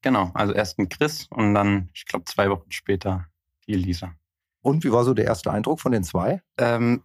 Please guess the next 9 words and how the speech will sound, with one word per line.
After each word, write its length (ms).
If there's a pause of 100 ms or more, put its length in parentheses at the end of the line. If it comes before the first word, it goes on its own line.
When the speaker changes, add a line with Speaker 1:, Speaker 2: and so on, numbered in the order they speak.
Speaker 1:
sehr 220
sympathisch, 720 (180)
ähm, 280
und 160
sehr 180
offen. 360 (160)
Speaker 2:
Beide? 280
Speaker 1:
Ähm, 100 (360)
beide, 300